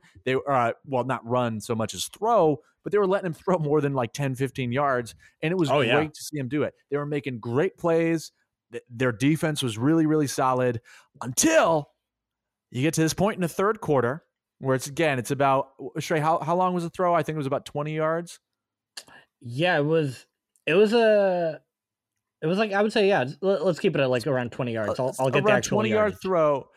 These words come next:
Speaker 1: It was about a twenty yard throw to, uh, tight end Hunter Henry, who has already making big catches throughout this entire game. Looked great. Hu-, Hunter Henry catches the ball in the air, crosses the plane to the touchdown, falls on the ground.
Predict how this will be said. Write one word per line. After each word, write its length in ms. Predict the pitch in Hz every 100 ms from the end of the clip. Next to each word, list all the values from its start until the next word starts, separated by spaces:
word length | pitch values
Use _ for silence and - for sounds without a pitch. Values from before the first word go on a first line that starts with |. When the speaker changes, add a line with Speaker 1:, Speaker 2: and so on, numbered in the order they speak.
| _
Speaker 1:
It 60 | 185
was 80 | 185
about 220 | 240 233
a 80 | 190
twenty 280 | - 220 240
yard 180 | 220 196
throw 260 | 202 196
to, 220 | 151 147
uh, 120 | 139 127
tight 300 | - 165 160
end 200 | 151 123
Hunter 280 | 151 143
Henry, 480 | 123 147 127 92 87 -
who 480 | 135 131 123 120 - _ -
has 120 | 135
already 260 | - 180 175
making 400 | 156 135 120 101
big 220 | 160 160
catches 440 | - 143 127 123 107
throughout 260 | 123 113
this 140 | 110 104
entire 340 | 107 113 107
game. 260 | 98 101 92
Looked 260 | 120 117
great. 480 | 110 98 113 104 87 - _ _ _ _ _ _ _ _
Hu-, 100 | 175 220
Hunter 360 | - 233 254 262
Henry 500 | 220 208 170 160 147 _ _ _ _ _ -
catches 400 | 202 233 277 240
the 80 |
ball 480 | 208 127 90 87 147 _ _ -
in 160 | 220
the 160 | 254 214
air, 260 | 156 135
crosses 580 | 131 - 160 160 185 233
the 80 | 208
plane 260 | 196 190 185
to 60 |
the 100 | 147
touchdown, 640 | - 127 - 113 98 104 135 _ _ _ _ _ _
falls 600 | - - - 165 214 262
on 80 | 254
the 80 | 214
ground. 480 | 147 131 117 123